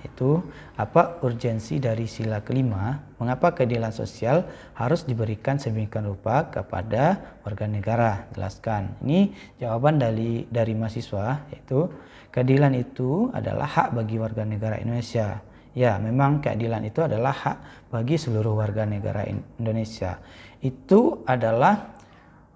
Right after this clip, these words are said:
eh, salah satu bentuk dari negara hukum, yaitu adanya hak asasi manusia. Jika tidak ada keadilan di Indonesia, maka orang akan berbuat semena-mena kepada banyak orang.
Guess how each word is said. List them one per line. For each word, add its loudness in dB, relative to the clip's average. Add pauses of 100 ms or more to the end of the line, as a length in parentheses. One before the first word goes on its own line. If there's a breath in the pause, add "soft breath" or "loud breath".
(180)
eh, 6
salah 4
satu 0
bentuk 0
dari 2 (280)
negara 2
hukum, 0
yaitu -2 (240)
adanya 0
hak -4
asasi -4
manusia. 0 (400 loud breath)
Jika 4
tidak 4
ada 0
keadilan 0
di -4
Indonesia, -4
maka 0
orang 2
akan 0
berbuat 0
semena-mena -2 (320 loud breath)
kepada 2 (320 loud breath)
banyak -4
orang. 2